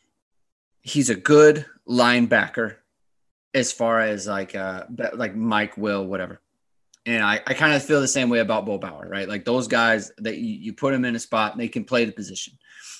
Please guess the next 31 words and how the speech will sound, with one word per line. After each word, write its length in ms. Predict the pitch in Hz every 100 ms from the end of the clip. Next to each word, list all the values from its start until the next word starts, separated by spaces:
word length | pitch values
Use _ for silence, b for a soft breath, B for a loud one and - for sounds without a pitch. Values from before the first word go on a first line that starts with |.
| B _ -
I 100 | 113
think 180 | 110 101
Junior 360 | 113 135 135
Tuihalamaka 880 | 131 135 120 117 107 104 104 - - -
is 160 | 107
kinda 280 | - 110 101
born 640 | 95 110 113 113 110 107 - _
to 80 | 104
be 180 | 92 107
a 60 |
Mike. 420 | 98 101 123 - _ _ _ _ _ _ _ _
He, 340 | - 110 101 -
he 180 | 110 98
kn-, 240 | 101 107 -
he's 300 | 113 98 -
instinctive. 880 | 113 95 - 123 135 - 135 135 - _ _ _ _
He, 300 | - 104 101
he 200 | - 95
knows 580 | 98 117 123 127 123 110
when 280 | 107 127 135
to 60 |
time 340 | 131 123 117 107
blitz. 260 | 113 113
He 100 | 104
knows 260 | 101 113 104
where 200 | 107 117
to 80 | 113
shoot 300 | - 110 113
gaps. 400 | 107 104 - -
He 100 | 107
knows, 320 | 104 98